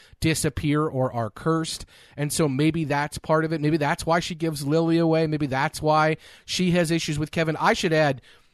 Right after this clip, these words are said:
we got a ton of feedback, and we, we got a lot of people who are not Team Nora in all this, who feel like Kevin is, is great, and Nora has more of the blame to carry for why the things between them failed. And while I think that there is,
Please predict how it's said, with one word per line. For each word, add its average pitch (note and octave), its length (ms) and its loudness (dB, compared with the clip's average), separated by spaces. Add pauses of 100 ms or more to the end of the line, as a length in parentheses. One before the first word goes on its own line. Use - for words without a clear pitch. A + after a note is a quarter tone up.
(180)
we B3 120 0
got D4 160 4
a C3+ 60 -4
ton D#3 260 0
of A#2+ 80 -2
feedback, A#2 500 -4
and B2+ 100 -2
we, F3 220 0
we G3 140 0
got B3 160 2
a - 20 4
lot E3 240 4
of D3 80 -4
people D#3+ 300 -4
who B2 120 -4
are A#2+ 140 -2
not B2+ 380 -2
Team C3 240 -2
Nora A#2+ 340 0
in B2+ 140 -4
all A#2 180 -2
this, F#2+ 220 -10
who D3+ 120 0
feel D#3 240 0
like C#3+ 300 2 (360)
Kevin A#3 300 4
is, C3+ 240 2
is D3 220 0
great, D3+ 420 2
and C#3+ 240 0
Nora D#3+ 460 6
has C#3+ 360 0
more D3 380 4
of C3 220 0
the B2+ 80 0
blame D3 320 0
to A#2 120 -6
carry G#2+ 440 -2 (240)
for D3+ 120 2
why D3 200 6
the C#3 120 0
things C#3 300 -2
between C3 320 -4
them A#2+ 160 -4
failed. A2+ 340 -2
And B2 120 -4
while D#3+ 160 4
I D#3+ 80 4
think G3+ 240 -2
that E3 160 -6
there D#3 180 2
is, C#3+ 240 0